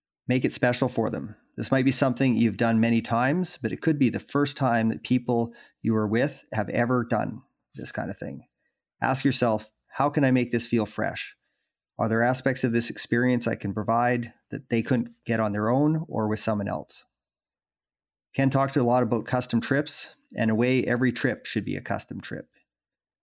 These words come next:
And lastly, check in with people. Ask, "Is this what they want? Are they happy? Are they aware of the other options available to them?"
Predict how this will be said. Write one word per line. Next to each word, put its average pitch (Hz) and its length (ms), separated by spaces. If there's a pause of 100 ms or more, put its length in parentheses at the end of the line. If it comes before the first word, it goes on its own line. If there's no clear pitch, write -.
(880)
And 120 240
lastly, 147 380
check 131 280
in 131 100
with 117 140
people. 104 440 (420)
Ask, 127 340
"Is 131 80
this 170 180
what 180 140
they 127 120
want? 120 400 (580)
Are 117 80
they 110 80
happy? 135 520 (240)
Are 113 100
they 110 80
aware 113 380
of 131 80
the 120 120
other 117 240
options 120 320
available 117 400
to 135 120
them?" 156 280